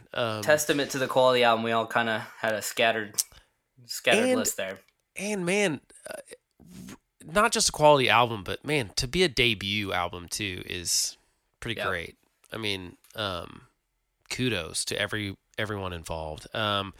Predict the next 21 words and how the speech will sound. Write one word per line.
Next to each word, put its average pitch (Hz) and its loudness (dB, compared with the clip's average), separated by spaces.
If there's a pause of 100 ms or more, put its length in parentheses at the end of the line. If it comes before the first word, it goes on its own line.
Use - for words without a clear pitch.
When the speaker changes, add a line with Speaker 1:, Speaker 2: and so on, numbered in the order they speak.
(280)
Speaker 1:
Nobody's 170 8
Perfect. 196 8
Is 135 -2
there 160 8
a 147 8
worse 131 2
song 160 4
on 165 0
this 160 -2
album 160 2
for 151 -4
either 156 0
of 147 0
you? 151 2
Let's 151 -2
go 156 4
to 143 0
Kyle 135 4
first, 131 -4
just - -8
'cause, - -6